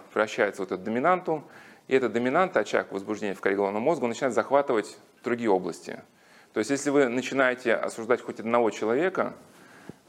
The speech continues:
ну, вроде бы по справедливой какой-то причине, да, в эту топку потом, просто это надо знать, пойдут все ваши ближние. То есть, начав с ненависти к одному человеку, даже по законному поводу, как вам кажется, из-за мести какой-то, или,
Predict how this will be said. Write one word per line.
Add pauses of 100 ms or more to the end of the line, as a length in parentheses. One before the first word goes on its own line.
ну,
вроде
бы
по
справедливой
какой-то
причине, (460)
да,
в
эту
топку
потом, (240)
просто
это
надо
знать,
пойдут
все
ваши
ближние. (880)
То
есть,
начав
с
ненависти
к
одному
человеку,
даже
по
законному
поводу,
как
вам
кажется,
из-за
мести
какой-то,
или,